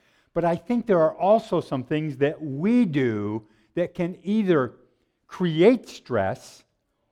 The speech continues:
or add to stress. There are people that, like, everywhere they go, they bring drama. Have you noticed that?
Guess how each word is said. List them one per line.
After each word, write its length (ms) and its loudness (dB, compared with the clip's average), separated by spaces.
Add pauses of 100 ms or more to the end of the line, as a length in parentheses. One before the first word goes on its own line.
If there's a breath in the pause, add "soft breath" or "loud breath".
(180)
or 280 -4
add 280 0
to 100 -12
stress. 340 -6
There 160 2
are 120 4
people 400 -2
that, 320 -2
like, 180 -4 (300 soft breath)
everywhere 440 2
they 140 0
go, 560 2
they 100 2
bring 280 -4
drama. 400 -2
Have 120 -4
you 120 0
noticed 380 0
that? 260 -4